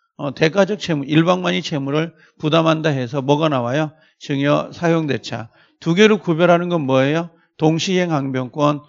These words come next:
위험 부담의 문제 발생 여부가 있습니다. 그죠? 자, 넘겨볼까요?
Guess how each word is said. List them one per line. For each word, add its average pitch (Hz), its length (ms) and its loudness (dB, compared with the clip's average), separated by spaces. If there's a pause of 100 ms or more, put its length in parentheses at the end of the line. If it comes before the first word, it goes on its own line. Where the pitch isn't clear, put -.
(180)
위험 165 300 2
부담의 170 300 -2
문제 131 300 -2
발생 139 440 -4
여부가 123 460 -2
있습니다. 117 720 -8
그죠? 151 480 0 (540)
자, 120 300 -8 (880)
넘겨볼까요? 156 880 -2